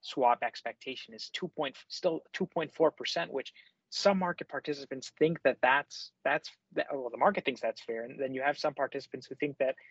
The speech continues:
it could even be higher. So we could end up getting into a, a equilibrium or normal inflation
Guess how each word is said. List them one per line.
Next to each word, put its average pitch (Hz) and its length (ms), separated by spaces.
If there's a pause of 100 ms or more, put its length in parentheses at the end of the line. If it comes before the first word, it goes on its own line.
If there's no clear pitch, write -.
(100)
it - 120
could 175 160
even 147 200
be 120 180 (140)
higher. 147 280
So - 120
we 123 120
could 165 200
end 139 200
up 131 80 (120)
getting 135 220
into 123 300
a, - 520
a 117 240
equilibrium 135 540
or 110 80
normal 127 300
inflation 120 600